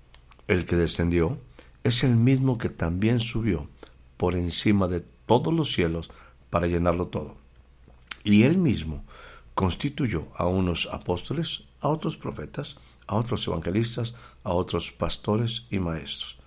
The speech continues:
Ahora permítame hacer énfasis en los siguientes dos versículos. "A fin de perfeccionar a los santos para la obra del ministerio, para la edificación del cuerpo de Cristo."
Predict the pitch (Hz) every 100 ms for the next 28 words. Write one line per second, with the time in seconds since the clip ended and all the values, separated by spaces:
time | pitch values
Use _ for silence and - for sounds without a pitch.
0 | - - - - 110 90 - 92 123 131
1 | 127 117 92 - - - - 95 - 104
2 | 123 131 131 127 127 113 - 92 90 -
3 | 90 98 107 107 92 - - 92 - 98
4 | - - - 95 - - - - - -
5 | 98 - 165 156 143 - 117 110 - 107
6 | 107 - 104 120 120 123 - 98 92 -
7 | 87 - - - - - 87 87 90 104
8 | 120 107 101 101 95 - - 85 92 -
9 | - - - - - 90 90 92 - -
10 | 87 - 120 101 87 87 87 - 85 -
11 | 85 82 80 -